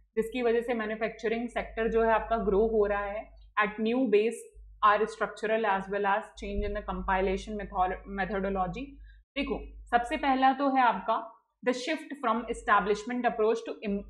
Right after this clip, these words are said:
enterprise approach। अब जो हम पहले establishment approach की जो, अ, चीजें रखते थे, अब हम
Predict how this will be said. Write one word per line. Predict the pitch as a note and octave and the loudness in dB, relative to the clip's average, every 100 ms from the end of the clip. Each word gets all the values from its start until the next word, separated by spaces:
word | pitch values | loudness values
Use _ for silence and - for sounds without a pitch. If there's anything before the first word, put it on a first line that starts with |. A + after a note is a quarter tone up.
| A3+ | -6
enterprise | A3 A3+ F#3+ E3+ E3 | -2 -2 -2 -6 -6
approach। | E3 - - _ _ _ _ | -10 -16 -20 _ _ _ _
अब | B3 A3+ A3 | 0 2 0
जो | D#4 C#4 | -2 -2
हम | C4+ C#4 D4 C#4 - | 0 0 -2 -6 0
पहले | B3 B3 C4 | 2 4 0
establishment | C#4+ - G#3+ F#3+ G3+ B3+ C#4+ | -2 2 2 4 0 0 -2
approach | C4+ - A3+ A3+ | -2 0 0 -2
की | - C4+ B3 | -4 -4 -2
जो, | C#4 | 0
अ, | C#4 C4+ G3+ F#3 F#3 F3 F3+ | 0 0 0 2 0 -2 -6
चीजें | - A3+ A#3+ | -6 -4 0
रखते | A#3 - G3+ | 0 -2 -4
थे, | F#3 G#3 | -4 -2
अब | A3 A3 | -2 0
हम | C#4+ | 0